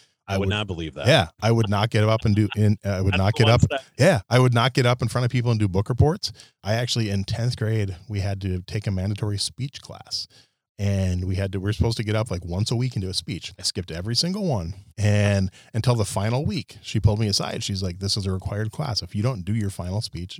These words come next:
Speaker 2: you're failing and you will not graduate." So I, it was supposed to be a fifteen-minute speech on the subject of my choice. So that, that night I was just stressed. I mean, I was sweating, just terrified to get up there.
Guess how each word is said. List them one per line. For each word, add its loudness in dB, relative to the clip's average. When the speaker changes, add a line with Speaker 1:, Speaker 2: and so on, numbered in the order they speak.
Speaker 2:
you're -8
failing -4
and -2
you -4
will -2
not -8
graduate." -14
So -4
I, 2
it -2
was 0
supposed 6
to 4
be 0
a -6
fifteen-minute -2
speech -4
on -6
the -2
subject -6
of -6
my -4
choice. -6
So 0
that, -6
that 0
night 2
I 0
was 0
just -6
stressed. -10
I -8
mean, -6
I -10
was -8
sweating, -6
just -10
terrified -2
to -10
get -4
up -6
there. -10